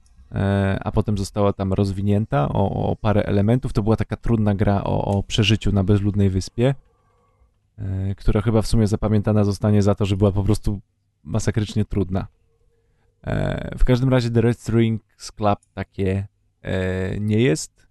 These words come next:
i, i, i pierwsze recenzje się pojawiły takie, że nie jest, więc od razu się tym zainteresowałem. E, i jak, e, w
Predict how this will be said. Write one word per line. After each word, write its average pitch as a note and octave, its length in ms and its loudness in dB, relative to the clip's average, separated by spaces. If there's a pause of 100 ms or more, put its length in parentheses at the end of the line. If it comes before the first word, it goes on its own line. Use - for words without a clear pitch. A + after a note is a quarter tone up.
i, G2+ 100 -6
i, G2 440 -4
i G2 60 -4
pierwsze G#2 360 0
recenzje G2+ 340 -2
się F#2+ 100 -6
pojawiły G2 380 -2
takie, - 280 -8
że F#2+ 140 -4
nie G2+ 160 0
jest, G#2+ 220 0
więc G2 240 -6
od - 120 -8
razu G2+ 200 -2
się G2 120 -4
tym G2+ 160 -6
zainteresowałem. A2 840 0 (720)
E, G#2+ 400 0 (200)
i G#2+ 100 -8
jak, A2 200 0
e, - 140 -8 (1120)
w - 140 -4